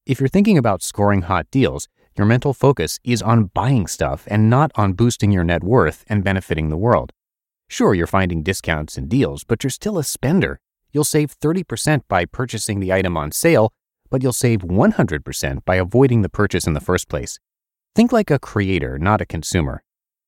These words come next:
The key to saving money isn't chasing deals or discounts, it's curbing your impulsive spending.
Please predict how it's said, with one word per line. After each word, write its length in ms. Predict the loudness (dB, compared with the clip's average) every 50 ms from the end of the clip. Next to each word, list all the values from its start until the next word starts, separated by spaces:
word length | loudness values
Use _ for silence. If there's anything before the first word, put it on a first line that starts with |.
| _ _
The 80 | -6 -4
key 220 | 0 0 0 0
to 100 | 0 -2
saving 400 | -4 0 0 2 2 2 2 2
money 320 | 2 0 -2 -4 -4 -6 0
isn't 300 | 2 2 2 2 0 -2
chasing 420 | -2 -2 0 0 0 0 0 0
deals 380 | 0 -2 0 0 0 0 -2 -6
or 80 | -6
discounts, 540 | -6 -4 -6 -6 -6 -8 -10 -10 -10 -12 -14 -14 _ _ _ _ _
it's 140 | -8 -8 -8
curbing 460 | -10 -6 0 2 2 4 4 2 2
your 160 | 2 0 0 0
impulsive 500 | -2 -2 -2 -2 -2 -2 -2 -4 -6 -6
spending. 460 | -6 -2 0 0 0 -2 -4 -8